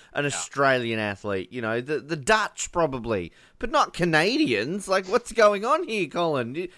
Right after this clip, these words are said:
Speaker 1: I didn't even think people in Canada stole cars. I thought you accidentally, like,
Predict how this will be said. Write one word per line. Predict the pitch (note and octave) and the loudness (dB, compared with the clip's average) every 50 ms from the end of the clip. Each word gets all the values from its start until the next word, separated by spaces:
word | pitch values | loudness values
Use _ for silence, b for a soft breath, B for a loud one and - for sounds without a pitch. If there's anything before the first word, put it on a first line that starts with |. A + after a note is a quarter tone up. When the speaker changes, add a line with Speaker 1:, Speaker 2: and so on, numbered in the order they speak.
| B B | B B
Speaker 1:
I | - B3 | 0 0
didn't | C#4 C#4+ B3 A3+ | 0 0 0 0
even | G#3 F#3+ F#3 | 0 0 -2
think | E3+ G3+ G3+ D#3+ D#3+ F3 | -4 -6 -8 -8 -6 -4
people | F#3+ G#3 G#3 G#3 | -4 -2 -2 -2
in | G#3 G3 | -4 -4
Canada | - G3+ G3+ G#3+ G#3 G3 F#3+ | -4 -4 -4 -4 -4 -8 -8
stole | - - - G3+ A#3 B3+ C4 | -6 0 2 4 4 2 2
cars. | A3 - E3+ C#3+ B2+ A#2+ A#2 | 0 0 2 4 4 2 2
I | C#3 D#3+ | 0 -2
thought | - G3 - | -4 -4 -4
you | - D#3 D#3+ | -2 0 0
accidentally, | F3+ - - - D3+ E3 - - E3 | 0 0 -4 -8 -8 -8 -6 -6 -6
like, | D3+ D3 C#3+ C#3+ | -4 -2 -2 -4